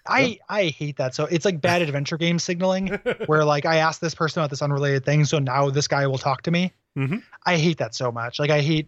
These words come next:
Speaker 1: bad, like, you know, non sequitur signaling like this. And this is, that's exactly what it is. And it, it just lets you go up to a little, uh, little ledge and grab a slab. Um,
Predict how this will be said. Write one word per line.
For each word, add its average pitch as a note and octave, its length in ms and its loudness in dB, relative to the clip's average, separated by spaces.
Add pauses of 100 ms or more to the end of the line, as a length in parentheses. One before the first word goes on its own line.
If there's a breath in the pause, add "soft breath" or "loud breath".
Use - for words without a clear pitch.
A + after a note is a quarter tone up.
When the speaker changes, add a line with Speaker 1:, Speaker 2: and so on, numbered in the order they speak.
Speaker 1:
bad, C3+ 420 0
like, C3+ 300 0
you D#3 80 -2
know, C3+ 220 0 (280)
non D3 200 6
sequitur C#3 300 0
signaling C3 400 0
like C3 160 -4
this. C#3 260 0 (320 loud breath)
And F3+ 140 4
this G3 140 2
is, G3 80 4
that's E3+ 140 0
exactly D3+ 360 -2
what C3 120 -4
it B2+ 60 -8
is. B2+ 220 -6
And D3 120 0
it, D#3+ 140 0
it F3+ 120 2
just F#3+ 200 0
lets G3 180 0
you F#3 80 0
go F3+ 100 4
up F3+ 100 0
to E3 120 0
a D#3+ 40 4
little, D3 400 0
uh, C3 220 -4
little C#3 220 -2
ledge C3+ 220 0
and C3+ 100 4
grab B2+ 180 2
a B2+ 40 0
slab. B2 440 0 (760 loud breath)
Um, C3 480 4